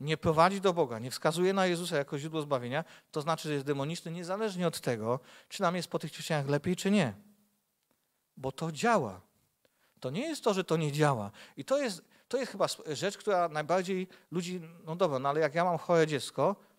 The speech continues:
to mnie nie obchodzi, dlaczego to działa. Ja chcę, żeby ono było zdrowe. No i to jest pułapka, nie? Dlatego, że to właśnie ma kluczowe znaczenie.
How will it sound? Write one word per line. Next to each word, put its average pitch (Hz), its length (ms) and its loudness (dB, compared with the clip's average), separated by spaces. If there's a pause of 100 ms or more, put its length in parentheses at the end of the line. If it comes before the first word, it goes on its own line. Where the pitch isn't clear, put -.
to 135 80 -6
mnie 147 140 -6
nie 165 140 0
obchodzi, 147 360 -2
dlaczego 113 380 -4
to 117 120 -8
działa. 127 300 2 (180)
Ja 151 80 0
chcę, 170 200 -4
żeby 151 160 -6
ono 143 120 -6
było 131 180 -4
zdrowe. 101 380 -12 (680)
No 110 800 -8
i 120 140 -16
to - 200 -16
jest 110 180 -10
pułapka, - 460 -18
nie? 110 160 -20 (2000)
Dlatego, 135 380 -4
że 139 120 -6
to 147 200 0
właśnie 147 320 -2
ma 139 120 -6
kluczowe 135 440 -6
znaczenie. 117 400 -12